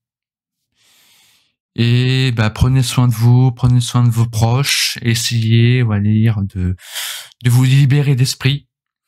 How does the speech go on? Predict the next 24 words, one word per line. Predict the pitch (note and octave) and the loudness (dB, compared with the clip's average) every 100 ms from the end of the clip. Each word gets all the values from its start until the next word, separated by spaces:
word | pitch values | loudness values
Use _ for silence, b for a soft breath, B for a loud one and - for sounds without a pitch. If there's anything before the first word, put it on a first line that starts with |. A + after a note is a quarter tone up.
| _ _ _ | _ _ _
même | - C#3 | -2 0
si | C3+ - | -2 -2
c'est | D#3+ | -2
pas | D3+ | 0
facile, | C#3 B2 C#3 C#3+ D3 - | -2 -2 0 0 -2 -4
mais | A#2 A#2+ | 0 2
essayez | B2 C3+ C3+ | 0 -2 0
de | A#2+ | 2
le, | A#2+ A#2+ | 2 0
quand | A#2+ B2 | 0 2
même | B2 | 2
le | A#2 | 2
faire. | A#2 F#2 - - _ _ _ _ _ - B B B B B B _ _ | 0 -6 -10 -16 _ _ _ _ _ -14 B B B B B B _ _
Sur | B2 | -2
ce, | D3 | 2
mes | D3+ D3+ | 4 4
amis, | D3+ D#3 D3 | 4 2 2
bah, | B2+ | 0
je | A#2+ | 2
vous | A#2 | 0
fais | - C3 | 0 0
des | |
gros | B2+ C3 | 0 2
bisous, | B2+ A#2+ C#3 D3+ | 2 2 2 0